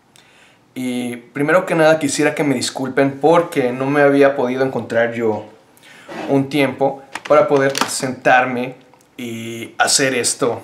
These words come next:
de contestar las preguntas. Espérenme un segundo, tengo que poner esto, que es el cable. Disculpen, son fallas técnicas que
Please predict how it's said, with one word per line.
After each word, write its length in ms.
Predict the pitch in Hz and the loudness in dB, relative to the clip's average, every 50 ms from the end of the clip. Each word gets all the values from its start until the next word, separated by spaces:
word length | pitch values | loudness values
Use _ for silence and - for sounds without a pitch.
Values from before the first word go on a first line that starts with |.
| - - - | -14 -20 -14
de 260 | 120 117 117 113 113 | -10 -8 -8 -8 -8
contestar 480 | - 107 101 - 107 - - 113 107 | -12 -14 -12 -12 -10 -6 -6 -4 -4
las 120 | 110 104 - | -6 -8 -6
preguntas. 560 | - 123 117 113 117 110 107 113 107 - - | -6 -6 -4 -4 -6 -8 -8 -12 -14 -16 -16
Espérenme 400 | - - - - 165 156 160 160 | -16 -16 -6 -4 -2 -2 -2 -2
un 80 | 156 151 | -2 -4
segundo, 400 | 147 139 120 117 120 127 135 135 | -4 -4 -4 -4 -4 -4 -4 -6
tengo 220 | - 131 131 135 | -4 -4 -4 -4
que 80 | 135 135 | -4 -6
poner 280 | - - 120 110 110 113 | -6 -6 -6 -6 -6 -8
esto, 400 | 110 107 - - 139 - - - _ _ _ _ - - - _ _ _ _ _ _ _ _ _ | -8 -10 -8 -8 -8 -8 -8 -14 _ _ _ _ -20 -20 -20 _ _ _ _ _ _ _ _ _
que 260 | - - - - - - | -10 -8 -8 -10 -8 -4
es 380 | 120 135 143 139 - - - - | -2 -2 0 0 -2 -4 -4 -4
el 380 | 120 110 110 110 110 107 - _ _ _ _ _ _ | -4 -4 -4 -6 -8 -12 -14 _ _ _ _ _ _
cable. 680 | - 160 160 156 156 156 151 156 156 151 151 151 - - - _ _ _ _ _ _ _ _ _ _ _ _ _ _ _ _ _ _ _ _ _ - - - - - - - - - - _ _ _ _ _ _ _ _ _ _ _ _ _ _ _ _ _ _ _ _ _ _ _ _ - - - - - - - - - _ _ _ _ _ _ _ _ _ _ _ _ _ _ _ _ _ _ | 2 4 4 6 6 6 6 6 6 4 2 0 -4 -10 -18 _ _ _ _ _ _ _ _ _ _ _ _ _ _ _ _ _ _ _ _ _ -10 -10 -10 -10 -12 -14 -18 -20 -20 -20 _ _ _ _ _ _ _ _ _ _ _ _ _ _ _ _ _ _ _ _ _ _ _ _ -20 -20 -20 -20 -20 -20 -20 -20 -20 _ _ _ _ _ _ _ _ _ _ _ _ _ _ _ _ _ _
Disculpen, 560 | - 147 131 - - - 139 139 135 135 131 127 | -14 -12 -10 -10 -4 -2 -2 -2 0 -2 -4 -4
son 200 | - 139 135 135 | -2 -2 -2 0
fallas 400 | - 143 139 139 139 139 - - | 2 2 4 4 2 0 0 0
técnicas 640 | 131 120 120 123 123 120 - - 110 104 101 - | 0 0 0 -2 -6 -4 -2 0 0 0 0 -4
que 320 | - - 113 92 87 95 | -4 -4 -6 -6 -6 -6